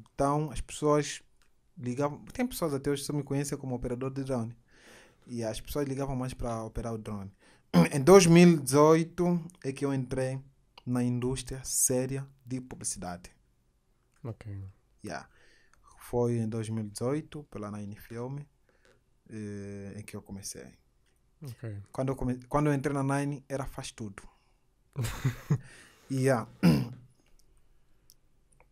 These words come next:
Speaker 1: Eh, o boss sabia que eu, eu filmava, eu já tinha masturbação, já tinha
Speaker 2: Uhum.
Speaker 1: meus vídeos, tinha alguns trabalhos que eu tinha, já fazia, fazia drone, fazia tudo, e achou que essa pessoa que era um filmmaker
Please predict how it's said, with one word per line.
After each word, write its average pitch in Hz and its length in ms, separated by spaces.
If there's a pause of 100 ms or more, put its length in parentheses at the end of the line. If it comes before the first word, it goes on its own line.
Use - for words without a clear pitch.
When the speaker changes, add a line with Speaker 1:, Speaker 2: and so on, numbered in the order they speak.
(120)
Speaker 1:
Eh, 135 400
o 156 80
boss 165 140
sabia 147 320
que 139 100
eu, 131 100 (140)
eu 131 120
filmava, 156 840 (340)
eu 120 60
já 120 120
tinha 120 200
masturbação, 160 920 (440)
já 120 100
tinha 117 220
Speaker 2:
Uhum. 110 80
Speaker 1:
meus 110 180
vídeos, 143 840
tinha 139 180
alguns 127 200
trabalhos 117 320
que - 100
eu 107 80
tinha, 101 460 (320)
já 110 140
fazia, 127 560 (420)
fazia 101 320
drone, 135 320
fazia 110 260
tudo, 147 260
e 185 340 (460)
achou 139 280
que 156 140
essa 143 220
pessoa 117 420
que 117 200
era 117 140
um 117 120
filmmaker 120 680